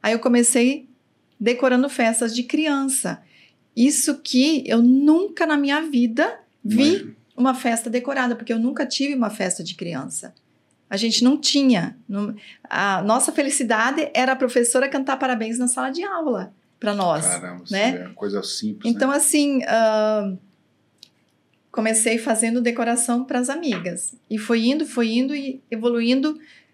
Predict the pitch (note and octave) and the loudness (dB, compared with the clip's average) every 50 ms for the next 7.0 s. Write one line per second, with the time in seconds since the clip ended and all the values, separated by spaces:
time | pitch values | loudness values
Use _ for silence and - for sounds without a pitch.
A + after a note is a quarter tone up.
0 | _ _ _ _ _ _ _ _ _ - C4+ A#3+ B3+ C4 C#4 C4+ A#3 B3 A#3 A#3 | _ _ _ _ _ _ _ _ _ 0 2 4 4 4 4 4 2 2 2 2
1 | A3+ A3+ G#3+ G3+ F#3+ G3+ G3+ G#3 G3 F#3+ F3 F3 E3+ - G3 F3+ F3+ - - F#3 | 0 0 0 0 0 -2 -2 -2 -2 -2 -2 -4 -6 -4 -2 -2 -2 -4 -8 -10
2 | F3+ - A3 A3 A#3 B3+ C4+ B3+ A#3+ A3+ A3 G#3+ G#3+ G#3 G#3 - - G3+ F3+ F3 | -8 -4 -4 -2 0 2 2 2 4 4 2 2 0 -2 -2 -4 -2 -4 -2 -2
3 | G#3 G#3+ A#3+ A#3+ A3+ G#3+ G#3 G3+ G3+ G3 G3+ - G3 G3 G3 - - - - _ | 0 0 0 0 0 -2 -4 -6 -6 -8 -6 -6 -6 -4 -4 -6 -8 -10 -16 _
4 | _ _ _ _ _ - G3 G3 G3+ G3 A3 G#3+ G#3+ - - A3 G#3 G3+ G3+ G3 | _ _ _ _ _ -6 -4 -2 -2 0 -2 0 0 0 2 2 2 2 0 0
5 | G3 G3 G3 - - - - C#4 D#4 - C4+ B3 A#3+ G#3+ A3 - B3 - - - | 0 -2 -4 -4 -6 -4 -2 -2 0 0 0 0 0 0 0 -4 -6 -6 0 0
6 | C4+ D4 C4 C4 B3+ B3+ - B3+ A3+ A3+ A#3 A#3 A#3 A3 G#3+ G#3+ - - - - | 2 2 2 0 -2 -2 -2 -6 -4 -4 -2 -2 0 0 0 -2 -2 -4 -4 -6